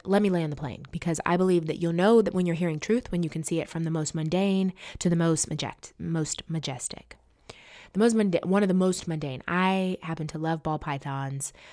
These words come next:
I like snakes in general. Um, that, that's not completely true.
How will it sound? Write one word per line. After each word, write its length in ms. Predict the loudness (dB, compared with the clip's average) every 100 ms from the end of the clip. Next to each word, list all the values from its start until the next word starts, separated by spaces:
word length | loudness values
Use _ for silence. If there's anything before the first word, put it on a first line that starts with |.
| -4
I 80 | 0
like 160 | 2
snakes 340 | 0 -2 -2 -4
in 80 | -4
general. 520 | -4 -2 -2 -4 -6
Um, 460 | -6 -6 -6 -8 -12 _ _ _ -6
that, 220 | -4 -4
that's 180 | -6 -6
not 140 | -8
completely 380 | -8 -8 -8 -8
true. 140 | -10